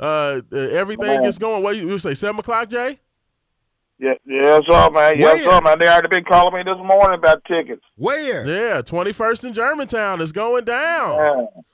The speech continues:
Speaker 3: Where can we get
Speaker 2: Yes,
Speaker 3: tickets?
Speaker 2: sir.
Speaker 1: That's a good question. Well, hey, you know what?
Speaker 3: Where
Speaker 1: We
Speaker 3: can I get a ticket for this, Jay?
Speaker 2: So, so what now, Haven?
Speaker 3: If I wanted to buy a ticket, like, where could I go to get a ticket for your birthday bash?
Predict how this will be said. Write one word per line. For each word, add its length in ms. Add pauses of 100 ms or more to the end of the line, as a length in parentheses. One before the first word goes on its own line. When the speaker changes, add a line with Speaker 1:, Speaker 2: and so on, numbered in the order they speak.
(100)
Speaker 3:
Where 140
can 100
we 60
get 220
Speaker 2:
Yes, 40
Speaker 3:
tickets? 480
Speaker 2:
sir. 380 (1200)
Speaker 1:
That's 180
a 40
good 160
question. 380
Well, 260
hey, 280 (260)
you 140
know 200
what? 360
Speaker 3:
Where 100
Speaker 1:
We 60
Speaker 3:
can 100
I 40
get 120
a 60
ticket 300
for 80
this, 120
Jay? 420 (1300)
Speaker 2:
So, 60 (320)
so 80
what 160
now, 200
Haven? 380 (140)
Speaker 3:
If 160
I 100
wanted 160
to 40
buy 180
a 40
ticket, 360
like, 120
where 360
could 140
I 120
go 140
to 80
get 100
a 60
ticket 340
for 80
your 100
birthday 380
bash? 500